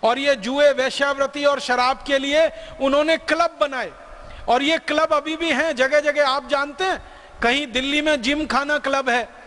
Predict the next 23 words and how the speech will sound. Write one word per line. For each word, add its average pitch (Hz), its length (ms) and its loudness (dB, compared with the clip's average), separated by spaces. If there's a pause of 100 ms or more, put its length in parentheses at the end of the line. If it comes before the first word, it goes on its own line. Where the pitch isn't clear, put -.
(320)
तो 277 100 4
कहीं 285 380 -2
मेरठ 277 400 2
में 294 180 -2
जिम 294 200 -2
खाना 277 300 -2
क्लब 269 300 -4
है, 233 200 0 (320)
तो 277 80 2
कहीं 277 260 0
किसी 277 320 0
और 277 220 2
जगह 294 220 2
जिम 285 200 -4
खाना। 262 280 -2 (260)
ये 277 160 2
सारे 302 460 2
जिम 294 260 -4
खाने 285 340 -2
क्लब 294 300 -2
एक 269 200 2
जमाने 269 420 0
में 302 280 2